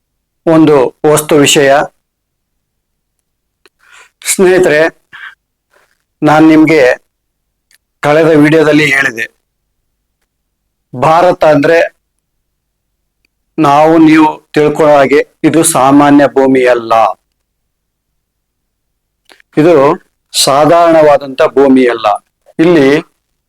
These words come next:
ಎಷ್ಟೋ ಜನ ಮಹಾತ್ಮರು, ಎಷ್ಟೋ ಜನ ಮಹಾತ್ಮರು, ಸಾಧು ಸಂತುಗಳು,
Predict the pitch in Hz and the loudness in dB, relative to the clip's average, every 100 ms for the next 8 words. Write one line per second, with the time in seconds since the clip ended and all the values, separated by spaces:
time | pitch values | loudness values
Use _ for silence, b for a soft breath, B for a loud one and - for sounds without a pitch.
0 | - - - - 175 160 156 143 131 123 | -8 -6 -6 -2 0 2 2 2 0 0
1 | 139 - 143 127 101 101 _ _ _ _ | -4 -4 -2 -2 -2 -8 _ _ _ _
2 | _ _ _ _ _ _ _ _ _ - | _ _ _ _ _ _ _ _ _ -8
3 | - - 165 147 160 370 - 123 123 156 | -4 -2 0 2 0 -2 -6 -6 -4 -4
4 | - 143 127 - 131 143 156 135 123 139 | -2 -2 0 -2 -2 0 0 0 0 -2
5 | 151 151 139 | 0 0 0